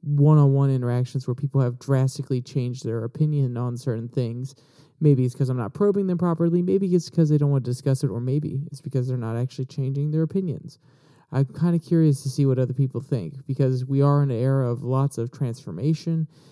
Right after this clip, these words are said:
and maybe there are a lot of people shifting their opinions that I just don't know about. So, if you have any anecdotes, throw 'em down in the comment section. I'd love to hear what you guys have to say. All right, let's jump into our first article that comes from the Daily Caller.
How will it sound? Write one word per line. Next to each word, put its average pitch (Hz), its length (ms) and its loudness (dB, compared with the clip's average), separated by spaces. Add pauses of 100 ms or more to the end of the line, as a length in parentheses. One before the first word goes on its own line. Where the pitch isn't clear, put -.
(240)
and 143 320 0 (400)
maybe 135 680 2
there 147 180 2
are 139 140 0
a 139 40 0
lot 127 200 0
of 127 80 -2
people 127 260 -2
shifting 131 380 -4
their 123 100 -2
opinions 143 380 0
that 131 100 0
I 135 100 0
just 165 200 -2
don't 165 140 2
know 165 120 0
about. 139 320 -6
So, - 240 0 (100)
if 147 140 -10
you 139 60 6
have 120 100 0
any 131 220 0
anecdotes, 143 420 2
throw 147 160 0
'em 151 80 2
down 139 140 0
in 127 80 -4
the 123 40 -6
comment 139 300 -2
section. 143 260 -2
I'd 135 200 -2
love 139 220 0
to 156 120 0
hear 123 260 2
what 113 220 -4
you 95 80 -6
guys 87 360 -6
have 113 420 -6
to 156 120 -2
say. - 680 -2 (520)
All 127 80 0
right, 127 140 0
let's 143 180 4
jump 165 220 6
into 160 220 6
our 143 40 4
first 170 280 2
article 147 260 2
that 139 80 -2
comes 147 260 2
from 151 300 2
the 156 160 8
Daily 143 640 4 (100)
Caller. 139 760 2